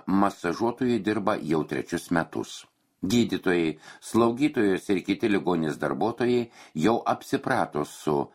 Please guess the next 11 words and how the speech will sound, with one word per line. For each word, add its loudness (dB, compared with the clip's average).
neregio 0
draugija. -2
Prireikus 2
daugelis 0
geranoriškai 0
padeda. -6
Neregys 2
masažuotojas -2
turi 6
savo -2
kabinetą. -4